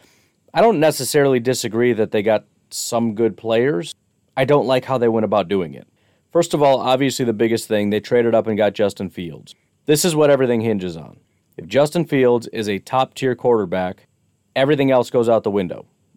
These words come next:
Any other analysis, any other negative spin on this that you can possibly put on it is, uh, it's just, it's out the window. They, they got their guy. Now, once again,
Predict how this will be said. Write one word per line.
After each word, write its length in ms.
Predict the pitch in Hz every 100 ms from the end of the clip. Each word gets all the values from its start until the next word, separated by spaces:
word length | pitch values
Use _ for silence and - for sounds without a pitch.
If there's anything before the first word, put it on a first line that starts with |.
| _
Any 220 | 120 147
other 220 | 139 127
analysis, 540 | 120 113 113 110 110 113
any 180 | 123
other 160 | 127 117
negative 400 | 113 117 117 101
spin 280 | - 117 113
on 140 | 107
this 180 | 107 101
that 80 | 101
you 100 | 90
can 100 | 98
possibly 420 | 110 101 87 95
put 240 | - 151
on 160 | 143 139
it 160 | 139 - _ _ _
is, 420 | - 110 110 95 104
uh, 420 | 104 101 98 95 - _ _ _
it's 140 | - -
just, 200 | 110 117
it's 140 | -
out 140 | 110
the 80 | 104
window. 260 | 117 120 -
They, 160 | 95
they 180 | 90 104
got 220 | 101 104
their 120 | - 98
guy. 360 | 101 71 50 _ _ _ _
Now, 300 | 131 123 107
once 320 | - 127 120 120
again, 560 | 117 190 147 127 147